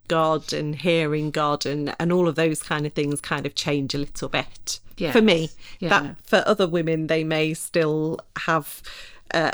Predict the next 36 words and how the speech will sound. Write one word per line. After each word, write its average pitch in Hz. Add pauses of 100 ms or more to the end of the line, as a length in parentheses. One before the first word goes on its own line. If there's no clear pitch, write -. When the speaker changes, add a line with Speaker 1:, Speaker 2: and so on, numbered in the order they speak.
Speaker 1:
a 180
similar 160
pathway 160
'cause -
everyone's 156
bodies 151
respond 156
to -
babies 160
differently 165
as 170
well, 151
don't 151
they? 156 (120)
Speaker 2:
Yes. -
Speaker 1:
So, 165 (280)
Speaker 2:
Yeah. 180
Speaker 1:
so 202
yeah, 180
for -
me, 160
it -
was 151
different. - (720)
I 185
can't 185
remember 156 (160)
having 160
the 160 (100)
deep 180
senses 170
of 151
peace -
that -
I 151
had 147